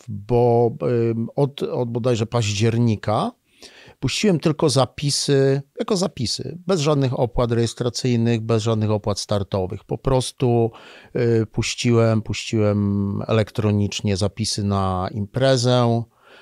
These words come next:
E, no, wynikało to też z innych,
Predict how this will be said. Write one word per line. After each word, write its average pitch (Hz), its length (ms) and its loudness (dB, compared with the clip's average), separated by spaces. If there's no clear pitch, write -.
E, 113 720 -2
no, 180 140 0
wynikało 156 320 2
to 120 140 -2
też - 200 -4
z - 80 -6
innych, 113 340 0